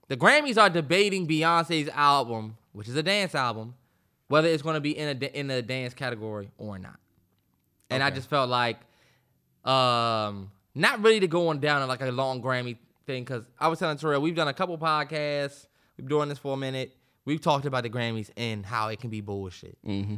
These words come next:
Speaker 1: But what I didn't understand is how Beyonce clearly put out a dance album, called it dance, told the world it was dance, it was clearly dance,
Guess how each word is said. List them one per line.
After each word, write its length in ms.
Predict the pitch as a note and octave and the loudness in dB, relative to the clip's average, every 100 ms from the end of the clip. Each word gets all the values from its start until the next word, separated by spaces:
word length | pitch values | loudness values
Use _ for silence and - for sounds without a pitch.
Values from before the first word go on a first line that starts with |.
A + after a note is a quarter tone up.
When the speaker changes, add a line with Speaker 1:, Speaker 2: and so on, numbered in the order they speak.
| - | -2
Speaker 1:
But 320 | C#3 A#2+ - | -2 -2 -4
what 160 | B2 C#3+ | 2 4
I 140 | G#3+ | 6
didn't 180 | F#3+ D3 | 4 -2
understand 540 | C#3 B2+ C3 B2 A2+ | -4 -4 -4 -4 -4
is 80 | A2 | -8
how 440 | A#2+ A2+ G#2 G2+ - _ _ - | -4 -4 -4 -10 -16 _ _ -6
Beyonce 480 | B2+ F3 F#3+ D#3 - | 0 2 0 -2 -4
clearly 340 | G#3 C4 C4 | 0 0 0
put 160 | B3 A#3 | 0 0
out 80 | |
a 40 | G#3+ | 0
dance 300 | G3+ G3 C3 | -2 -4 -4
album, 360 | A2+ G#2 G#2+ B2+ _ _ _ _ - | -6 -6 -10 -16 _ _ _ _ -8
called 340 | F#3 B3+ G#3 | 2 4 4
it 120 | A#2 F#2+ | 0 -6
dance, 560 | G2+ G2 G2 - - _ _ _ - | -10 -8 -12 -14 -20 _ _ _ -6
told 220 | A3+ A#3+ | -4 0
the 60 | |
world 200 | A3+ A#3 | 2 2
it 80 | A3 | 2
was 100 | G#3 | 0
dance, 600 | D#3+ F#3 F#3 F3+ D3 - _ - | 0 0 0 -2 -6 -20 _ -12
it 80 | C3 | -8
was 160 | B2+ B2+ | -8 -10
clearly 420 | - G#3+ G#3+ G3 | -2 0 2 0
dance, 560 | D#3+ D#3+ D#3 D3+ D3+ | 2 2 2 0 -6